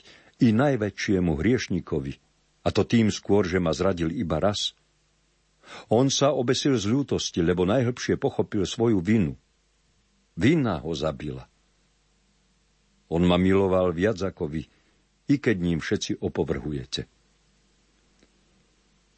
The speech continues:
Tento učeník sa ešte väčšmi zhrozil oných videní a slov, ale omračujúce výjavy pokračovali. I prišli veľkňazi, kňazi, zákonníci, ktorých on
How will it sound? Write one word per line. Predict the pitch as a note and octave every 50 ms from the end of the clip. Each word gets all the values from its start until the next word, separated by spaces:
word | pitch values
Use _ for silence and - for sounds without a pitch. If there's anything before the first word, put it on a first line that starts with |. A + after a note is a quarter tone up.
| _ _ -
Tento | E2+ E2 D2+ E2+
učeník | E2+ F#2 F#2+ - G2 F2+ E2+ D#2 - -
sa | - E2+ D#2
ešte | - - - D#2+
väčšmi | D2+ F#2 A2 - - - F2 E2 C#2+
zhrozil | C2 D#2 F2+ A2 D#2+ D#2+ D#2 D2
oných | E2+ F#2 F2 D#2 C#2+ C#2+
videní | G2 G2 F2+ F#2 F2+ F2 E2+ D#2+
a | D#2 C#2+
slov, | C#2+ - - E2+ F2 F#2 G2+ A2 A2 G#2+ - _ - - - - - _ - _ _
ale | - F2+ F2
omračujúce | E2 E2+ F#2+ G#2+ A2 G#2+ - - - G#2 G2+ G2+ E2+ - F#2+ E2
výjavy | C#2+ D#2+ F#2+ G#2+ G2+ F#2+ F2 F#2+ D#2+ -
pokračovali. | E2+ D#2 - C#2 C2+ B1+ - - C#2 B1 C#2 C2 - - - - _ _ _ _ _ _ _ _ _ _ _ _ _ _ _ _ _ _ -
I | A2+ G#2
prišli | - - - B2+ - - F2
veľkňazi, | D2+ C#2 F#2 G#2+ G#2+ - - G#2 G#2 G2+ F2+ E2 E2 E2+ D2+
kňazi, | - E2+ G#2 A2 F#2+ D#2 E2 D#2+
zákonníci, | D#2 D#2+ G#2+ G#2+ G#2+ F#2+ - - F#2+ F#2 F2+ F2+ F2+ E2 - - - G2+ G#2+ - - - - - - - -
ktorých | - - A2 G#2 F#2 D#2 G2
on | A#2